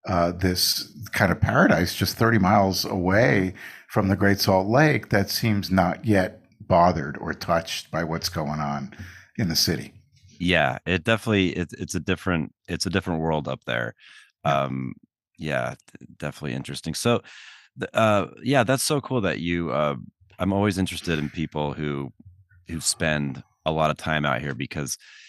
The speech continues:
Speaker 2: you know, they, they really get the sense of, of the place and just, like, the, you know, the beauty, the landscape. And that's one thing I love about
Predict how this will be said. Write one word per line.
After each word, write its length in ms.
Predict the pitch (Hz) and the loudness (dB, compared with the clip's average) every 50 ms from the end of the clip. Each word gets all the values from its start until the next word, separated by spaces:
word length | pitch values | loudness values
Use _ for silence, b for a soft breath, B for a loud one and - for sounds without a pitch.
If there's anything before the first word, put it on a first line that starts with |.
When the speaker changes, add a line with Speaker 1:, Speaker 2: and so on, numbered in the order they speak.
| B B B B - | B B B B -8
Speaker 2:
you 100 | 90 80 | -6 -4
know, 240 | 76 71 69 69 - _ | -2 -2 -2 -4 -6 _
they, 180 | - 78 76 71 | -2 -2 -2 -2
they 200 | - 73 76 64 | -2 -4 -4 -2
really 260 | 67 85 90 87 87 | 0 0 2 2 2
get 100 | 85 - - | 0 -2 -2
the 80 | 78 | -4
sense 420 | - - 90 85 82 78 - - - - - | -2 0 0 0 0 -2 -4 -8 -6 -2 0
of, 420 | 80 82 82 78 76 67 - - - _ _ - | 2 2 2 0 -2 -6 -12 -16 -20 _ _ -4
of 160 | 87 92 90 | -2 -2 -2
the 80 | 82 82 | -4 -8
place 440 | - - 73 71 73 78 78 - - | -6 -4 -4 -2 -2 -2 -4 -4 -6
and 160 | 71 67 67 | -6 -6 -6
just, 220 | 67 80 76 - - | -6 -6 -6 -4 -4
like, 300 | 78 71 67 - _ _ _ b b b b b b b b b _ _ | -4 -4 -4 -6 _ _ _ b b b b b b b b b _ _
the, 400 | - 82 73 71 71 69 64 50 - - _ _ _ _ _ _ _ _ _ _ _ | -4 -2 -2 0 0 -2 -2 -4 -6 -8 _ _ _ _ _ _ _ _ _ _ _
you 120 | 101 104 | -8 -4
know, 220 | 85 80 71 60 50 - - - - 58 - - | -2 -2 -2 -2 -6 -10 -14 -20 -20 -20 -14 -6
the 100 | 92 92 | -4 -4
beauty, 360 | 80 73 95 92 98 92 95 | 0 2 4 4 4 4 4
the 160 | 92 82 87 80 | 4 4 2 2
landscape. 580 | 78 82 82 85 80 - - - 92 87 - | 4 4 4 4 2 0 -4 -4 -4 -2 0
And 60 | 95 | 2
that's 180 | 117 147 160 - | 2 2 2 2
one 100 | 123 101 | -2 -2
thing 160 | - 92 82 | 0 0 0
I 140 | 73 82 87 | 2 2 2
love 200 | 82 78 80 78 | 2 0 -2 -4
about 200 | 78 - 76 64 | -4 -4 -6 -6